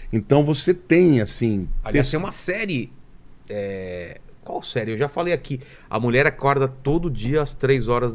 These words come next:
Speaker 2: às três e trinta e três da, da, da, da noite e fica meio maluco
Speaker 1: Eu
Speaker 2: com isso.
Speaker 1: fiz esse vídeo porque muita gente começou a me perguntar.
Speaker 2: Eu já acordei três horas da manhã, assustador. Você olha três horas da manhã, meu
Speaker 1: Aí
Speaker 2: Deus.
Speaker 1: eu comecei a pesquisar,
Speaker 2: E
Speaker 1: eu
Speaker 2: aí?
Speaker 1: comecei a ver que realmente é uma,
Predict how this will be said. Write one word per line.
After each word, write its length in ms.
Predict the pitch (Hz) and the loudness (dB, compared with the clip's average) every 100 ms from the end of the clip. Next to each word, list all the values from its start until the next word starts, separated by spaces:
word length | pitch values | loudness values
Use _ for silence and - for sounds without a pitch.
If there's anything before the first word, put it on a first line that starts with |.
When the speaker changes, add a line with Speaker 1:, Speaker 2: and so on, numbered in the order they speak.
| - | -6
Speaker 2:
às 180 | - - | -12 -8
três 340 | - 139 143 | 0 0 0
e 20 | 131 | 0
trinta 240 | 127 123 | -2 -2
e 40 | |
três 260 | 123 117 117 | -2 0 0
da, 260 | 117 110 104 | 0 -2 -4
da, 320 | 101 101 - | -8 -8 -10
da, 260 | 92 82 90 | -10 -10 -10
da 140 | 98 | -10
noite 640 | 104 101 110 - - 131 | -8 -6 -6 -8 -8 -8
e 20 | 127 | -8
fica 240 | 147 - | -10 -8
meio 180 | 120 123 | -6 -4
maluco 280 | 127 127 117 | -4 -4 2
Speaker 1:
Eu 140 | 196 247 | 4 4
Speaker 2:
com 40 | |
isso. 80 | - | 4
Speaker 1:
fiz 200 | 196 165 | 4 6
esse 220 | 147 113 | 4 2
vídeo 320 | 95 143 156 | 6 6 6
porque 200 | 131 131 | 0 2
muita 300 | 147 196 214 | 4 6 6
gente 160 | 190 196 | 4 2
começou 300 | 185 170 180 | 2 0 2
a 20 | |
me 120 | 185 185 | 2 4
perguntar. 760 | 202 190 226 - 147 131 - - | 4 4 2 6 6 4 -4 -8
Speaker 2:
Eu 160 | 107 | -4
já 80 | 113 | -2
acordei 380 | 139 135 120 123 | 0 2 2 2
três 200 | 123 107 | 0 0
horas 140 | 113 | 0
da 80 | 117 | 0
manhã, 240 | 110 107 110 | -2 -2 -4
assustador. 500 | - 117 156 170 131 | -8 -4 -2 2 0
Você 140 | 117 | 0
olha 180 | 113 120 | -4 -4
três 260 | - 110 | -4 -4
horas 140 | 110 104 | -4 -4
da 80 | 104 | -6
manhã, 280 | 101 92 | -6 -8
meu 120 | 98 113 | 2 8
Speaker 1:
Aí 180 | 139 | 10
Speaker 2:
Deus. 100 | 151 | 10
Speaker 1:
eu 120 | 208 208 | 8 6
comecei 360 | 226 220 226 | 4 4 4
a 20 | |
pesquisar, 460 | 226 233 - 233 220 | 2 -2 -2 2 6
Speaker 2:
E 60 | 180 | 6
Speaker 1:
eu 40 | |
Speaker 2:
aí? 60 | 120 | 6
Speaker 1:
comecei 340 | 151 131 185 | 4 4 2
a 40 | 175 | 6
ver 220 | 143 180 | 6 6
que 120 | 208 | 4
realmente 460 | 208 220 208 202 220 | 2 4 2 2 2
é 20 | |
uma, 320 | 208 185 | 4 2